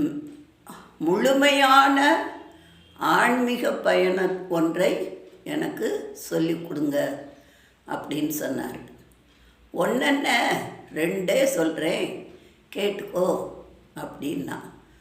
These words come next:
உடனே கால்ல விழுந்து வணங்கி உக்காந்தாரு.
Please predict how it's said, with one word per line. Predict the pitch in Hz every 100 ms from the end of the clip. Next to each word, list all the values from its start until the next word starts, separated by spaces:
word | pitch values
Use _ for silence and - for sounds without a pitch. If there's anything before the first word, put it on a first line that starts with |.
| - _ _ _ _
உடனே | - 170 160 -
கால்ல | - 170 - 156 151
விழுந்து | - - - - -
வணங்கி | 143 147 147 143 - - - - - -
உக்காந்தாரு. | 143 - 156 139 139 - - 160